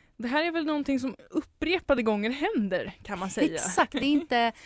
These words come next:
Speaker 2: det är inte bara den här veckan, det är varje år faktiskt
Speaker 1: Ja.
Speaker 2: händer det här. Eh, och det är att folk smutskastar månaden
Speaker 1: <laughs>
Speaker 2: november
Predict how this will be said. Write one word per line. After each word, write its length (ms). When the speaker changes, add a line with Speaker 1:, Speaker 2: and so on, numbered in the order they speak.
Speaker 2:
det 80
är 20
inte 120
bara 120
den 100
här 80
veckan, 580
det 140
är 220
varje 340
år 300
faktiskt 460
Speaker 1:
Ja. 280
Speaker 2:
händer 300
det 60
här. 220
Eh, 380
och 120
det 400
är 100
att 140
folk 580
smutskastar 1120
månaden 600
Speaker 1:
<laughs> 0
Speaker 2:
november 880